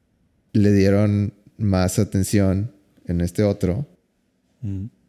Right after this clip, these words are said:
Speaker 1: porque, no sé, cambió de director de, de animación.
Speaker 2: Sí.
Speaker 1: Este, y yo creo que algo así pasa mucho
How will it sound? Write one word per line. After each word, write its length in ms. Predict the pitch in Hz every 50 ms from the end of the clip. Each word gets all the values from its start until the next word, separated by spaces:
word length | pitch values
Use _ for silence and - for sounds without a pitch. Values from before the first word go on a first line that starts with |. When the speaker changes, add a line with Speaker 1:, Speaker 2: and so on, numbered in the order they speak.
| _ -
Speaker 1:
porque, 440 | 98 92 90 - - 98 92 90
no 120 | 87 87 90
sé, 320 | - - 92 85 82 -
cambió 340 | - 87 85 85 82 82 82
de 80 | 85 87
director 420 | 95 98 90 - - 80 78 80
de, 200 | 82 85 85 76
de 180 | - - 87 82
animación. 560 | 80 80 69 - - - - 71 69 - - _ _ _ _ _ _ _ _ _ _ _ _ _ _ _
Speaker 2:
Sí. 180 | - - 95 90 - _ _ _ -
Speaker 1:
Este, 480 | - - - - - - - - - - _ _ _ _ _ _ _ _ _ _ _ _ _ _ _ _ _ _ _ _ _ _ _ _ _ _ _ _ _
y 560 | - 104 101 98 98 98 98 95 92 92 92 92 101 - - - _ _ _ _ _ _ -
yo 140 | 104 101 101
creo 120 | 107 113
que 60 | 120 135
algo 140 | 120 131 135
así 160 | 131 139 127
pasa 240 | - 127 120 131 127
mucho 540 | 120 120 110 107 - 117 110 101 98 110